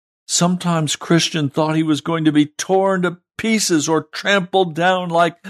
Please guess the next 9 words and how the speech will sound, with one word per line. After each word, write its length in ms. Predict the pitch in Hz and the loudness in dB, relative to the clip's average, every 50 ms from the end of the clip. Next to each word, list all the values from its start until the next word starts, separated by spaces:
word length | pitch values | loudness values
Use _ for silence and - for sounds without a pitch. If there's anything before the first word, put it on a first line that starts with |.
| 160 - | -10 -4
mud 480 | 160 165 170 190 190 185 175 165 151 | -2 0 2 4 4 4 4 2 0
in 180 | 151 170 175 170 | -2 -2 0 0
the 120 | 170 170 | 0 0
street. 680 | - - - - - 180 196 208 208 196 190 - _ _ _ _ _ _ _ _ _ _ _ _ _ _ _ _ _ _ _ _ _ _ _ _ _ _ | -2 -2 -6 -6 -2 0 0 0 0 0 -4 -6 _ _ _ _ _ _ _ _ _ _ _ _ _ _ _ _ _ _ _ _ _ _ _ _ _ _
Christian 500 | - - 95 92 - - - 101 95 90 | -2 0 2 2 0 0 -2 0 0 0
saw 380 | 87 - - - 123 110 92 92 | -2 -4 -2 0 0 2 2 0
these 360 | 87 92 92 87 - - - _ _ _ _ _ _ _ _ _ | 0 -2 -4 -4 -4 -6 -10 _ _ _ _ _ _ _ _ _
frightful 500 | - - 135 135 117 - - - 110 98 | -2 2 2 2 2 -2 -4 -4 -4 -4
sights 640 | - - - 135 123 104 85 - - - - - | -2 0 2 2 2 2 -2 -6 -8 -12 -12 -12